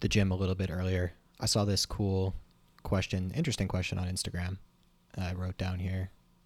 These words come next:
I figured it'd be cool to talk about. So if you knew that exercise would not change your physical appearance,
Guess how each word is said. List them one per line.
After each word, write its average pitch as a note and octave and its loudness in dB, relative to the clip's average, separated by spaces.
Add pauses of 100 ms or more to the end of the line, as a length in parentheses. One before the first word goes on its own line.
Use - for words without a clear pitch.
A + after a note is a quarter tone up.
(160)
I - -12
figured F#2+ -4
it'd G2 -6
be G#2 -8
cool G2 -4
to - -12
talk G2 -2
about. F#2+ -2
So - -2
if A#2+ 0
you D3 2
knew A#2 2 (680)
that G2 -2
exercise G2 0
would F2+ -4
not F2+ 0
change F#2+ -2
your F2+ -4
physical F2+ -2
appearance, - -4